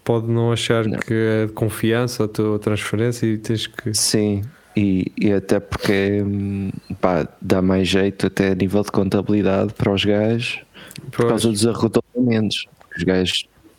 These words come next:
Speaker 2: têm que te mandar isso em, em dólar.
Speaker 1: Não, o que eles fazem é,
Speaker 2: Ah.
Speaker 1: Nuno, epá, nós tínhamos de pagar duzentos e sem querer fizemos uma transferência de quatrocentos.
Speaker 2: Pois foi, pá.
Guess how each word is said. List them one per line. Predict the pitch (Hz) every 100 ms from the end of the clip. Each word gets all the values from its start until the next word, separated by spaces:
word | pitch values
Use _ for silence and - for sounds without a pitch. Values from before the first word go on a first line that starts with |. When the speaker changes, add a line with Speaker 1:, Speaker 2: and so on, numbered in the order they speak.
| _ _
Speaker 2:
têm | 95 92
que | -
te | 101
mandar | 101 98 95 95
isso | 95 95 - 101
em, | 202 101 202 196 -
em | 95 98
dólar. | 95 98 101 98 95 104 - - - -
Speaker 1:
Não, | 156 123
o | 113
que | 135
eles | 117
fazem | 139 139 151
é, | 143 117 -
Speaker 2:
Ah. |
Speaker 1:
Nuno, | 139 160 131 110 127
epá, | 131 127 117 107 95 - - - - - - - - -
nós | 127 113
tínhamos | 143 -
de |
pagar | - 131 139 127
duzentos | 113 127 131 131 - - -
e | 120
sem | - 123
querer | 117 123
fizemos | 123 123 131 117
uma | 123 120
transferência | 123 117 127 113 120
de | 113
quatrocentos. | 117 113 - 107 95 - -
Speaker 2:
Pois | 92 87
foi, | - 82 76
pá. | 73